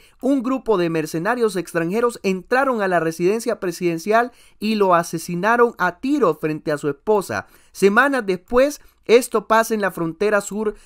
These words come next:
de Estados Unidos". Ahí lo puede observar, estimada familia. Este era el tuit que yo quería recuperar y que lo, gracias a Dios lo hemos encontrado. ¿Pero por qué menciono esto?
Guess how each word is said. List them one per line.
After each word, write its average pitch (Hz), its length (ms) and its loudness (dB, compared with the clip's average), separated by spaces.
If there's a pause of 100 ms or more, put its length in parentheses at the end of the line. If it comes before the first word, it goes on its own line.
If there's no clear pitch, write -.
(160)
de 147 140 0
Estados 180 600 0
Unidos". 135 580 -4 (100)
Ahí 185 360 0
lo 208 200 -2
puede 202 220 0
observar, 180 520 0
estimada 180 440 0
familia. 175 580 -4 (1000)
Este 240 340 2
era 226 140 2
el 214 100 -2
tuit - 280 -6
que 180 120 0
yo 185 200 -2
quería 208 260 0
recuperar 180 840 -2
y 165 120 -4
que 165 140 -4
lo, 143 360 -2
gracias 202 420 -4
a 185 80 -4
Dios 180 220 -4
lo 185 100 -2
hemos 202 400 -6
encontrado. 151 840 -4 (1700)
¿Pero 196 240 2
por 196 200 -6
qué 277 140 -2
menciono 277 500 -2
esto? 147 480 -6